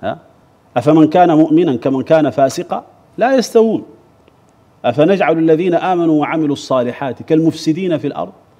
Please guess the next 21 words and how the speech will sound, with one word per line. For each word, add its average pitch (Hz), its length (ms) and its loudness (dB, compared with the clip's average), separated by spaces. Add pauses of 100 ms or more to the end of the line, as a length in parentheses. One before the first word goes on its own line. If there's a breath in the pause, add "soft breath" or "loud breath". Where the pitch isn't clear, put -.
(280 soft breath)
أم 156 160 4
نجعل 156 260 0
المتقين 143 600 0
كالفجار؟" 104 500 -10
ولذلك 180 400 2
السؤال 190 360 -4
الذي 180 260 -4
يوجه 160 320 -6
إليهم، 113 380 -8 (520 soft breath)
وهذا 131 180 0
سؤال 156 300 -2
مهم 131 260 -4
جدًا، 104 240 0
من 285 60 6
الذي 254 420 0
أعطاكم 170 580 -2
الحق 135 440 -8 (680 soft breath)
في 151 180 4
أن 160 260 0
تجعلوا 156 500 -2
مسطرة 170 840 2